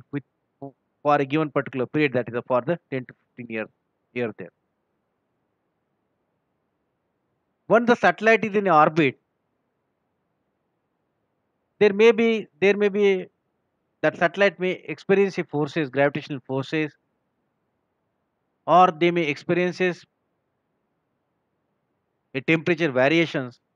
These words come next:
or they may experience, say, a radiation at the different levels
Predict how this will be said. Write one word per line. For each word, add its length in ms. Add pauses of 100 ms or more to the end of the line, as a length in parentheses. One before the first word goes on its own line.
(1400)
or 120
they 180
may 160
experience, 540 (400)
say, 240
a 80
radiation 640 (2500)
at 200
the 80
different 480
levels 300